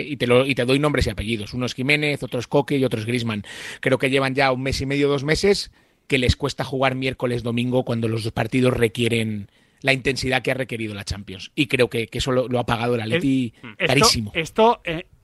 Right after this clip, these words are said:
Speaker 2: más allá de responsabilidades, historias, esto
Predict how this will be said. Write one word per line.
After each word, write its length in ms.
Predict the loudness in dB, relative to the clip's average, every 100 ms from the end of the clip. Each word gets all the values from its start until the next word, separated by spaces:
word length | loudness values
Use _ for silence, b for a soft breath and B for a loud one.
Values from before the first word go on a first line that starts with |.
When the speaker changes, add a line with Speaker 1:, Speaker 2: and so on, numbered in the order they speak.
| _
Speaker 2:
más 260 | -4 -2 2
allá 220 | 4 4
de 60 |
responsabilidades, 1500 | 0 -6 -10 -10 -8 -10 -12 -10 -8 -6 0 0 0 -2 -6
historias, 520 | -8 -2 0 0 -4 _ -8
esto 500 | -8 -2 2 2